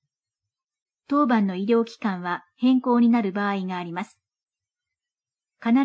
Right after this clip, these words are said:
ず電話して受診してください。まず、休日診療を、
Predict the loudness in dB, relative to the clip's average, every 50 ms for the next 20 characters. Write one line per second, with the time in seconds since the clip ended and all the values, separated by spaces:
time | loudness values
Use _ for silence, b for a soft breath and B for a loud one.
0 | 2 0 -2 0 2 4 4 4 4 4 2 0 -4 -6 -6 -6 -4 -4 -6 -4
1 | -2 0 2 2 2 0 -2 -6 -4 -4 -6 -6 -6 -6 -8 -10 -10 -12 _ _
2 | _ _ _ _ _ _ _ _ _ _ _ _ _ _ _ _ _ _ _ _
3 | _ _ _ _ _ _ _ _ _ _ _ _ _ _ -4 -4 -2 -4 -8 -12
4 | -12 _ _ _ _ _ _ -4 -2 0 0 0 -2 -4 -6 -8 -8 -2 2 4
5 | 4 4 4 2 -2 -4 -4 -4 -6 -6 -6 -8 -10